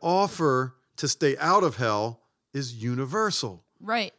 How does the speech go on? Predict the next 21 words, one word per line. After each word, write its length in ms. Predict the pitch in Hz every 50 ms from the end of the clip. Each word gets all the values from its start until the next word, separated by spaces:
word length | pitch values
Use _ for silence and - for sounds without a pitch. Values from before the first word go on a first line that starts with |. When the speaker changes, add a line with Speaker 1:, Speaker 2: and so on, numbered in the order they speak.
| _
Speaker 1:
And 80 | - 165
he's 140 | 165 139 131
just, 160 | 175 156 -
he's 160 | 180 160 123
making 360 | 147 160 170 180 175 180 160 147
a 40 | 139
way 300 | 127 147 185 208 196 170
that, 260 | 131 139 131 123 120
that 160 | 139 135 127
we 120 | 135 151 151
can 160 | - 147 135
just 220 | 123 135 123 -
stay 300 | - - - 143 135 127 107
out 240 | 120 147 180 196 175
of 140 | 131 110
there. 320 | 104 113 107 107 120 123 120 - _ _ _ -
And 140 | 139 131
it's 80 | 127 120
like, 220 | 143 139 131 127 - _
all 120 | - 120 139
right, 280 | 175 202 202 151 107